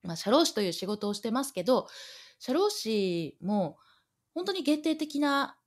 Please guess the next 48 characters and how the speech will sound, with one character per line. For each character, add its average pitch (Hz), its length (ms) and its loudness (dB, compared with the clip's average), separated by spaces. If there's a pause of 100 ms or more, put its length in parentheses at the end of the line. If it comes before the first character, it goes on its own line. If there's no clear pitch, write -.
(100)
仕 - 340 -16
事 240 520 2
な 170 160 -2
ん 151 120 -6
で 127 80 -10
す - 120 -14
よ 156 120 -6
ね。 269 160 -2
法 269 260 2
律 285 240 0
で 277 120 4
カ 277 140 -2
バ 240 180 2
ー - 20 -2
さ 196 120 -10
れ 185 120 -4
て 180 480 -2 (400)
い 175 100 -2
る 190 100 -2
と 180 140 -4
は 147 200 -4
い 147 280 -8
え、 196 300 -4 (840)
ま 233 60 -6
あ、 254 40 -4
そ 302 100 2
れ 359 80 4
だ 403 100 2
け 403 80 -2
や 370 80 4
っ 359 80 -4
て 359 120 0
い 349 100 -2
て 359 100 2
も、 208 540 0
今 226 420 0
全 196 220 -2
然 233 160 -4
差 202 160 -8
別 240 180 -2
化 233 80 -4
で 220 100 -2
き 220 120 -4
な 214 100 0
い 156 60 -4
で 147 100 -8
す - 80 -14
し、 165 320 -4